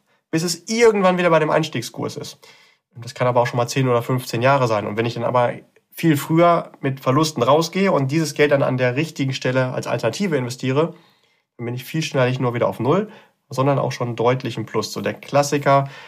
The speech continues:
an das wahrscheinlich alle hier denken, die schon ein bisschen länger in dem Finanzen-, Finanzthema und an der Börse unterwegs sind, ist die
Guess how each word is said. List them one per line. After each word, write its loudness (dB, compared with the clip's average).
an -4
das 2
wahrscheinlich 0
alle 4
hier 2
denken, 0
die -6
schon -6
ein -4
bisschen -2
länger 4
in 2
dem 2
Finanzen-, -2
Finanzthema -2
und 0
an -4
der -4
Börse 0
unterwegs -4
sind, -4
ist -8
die -4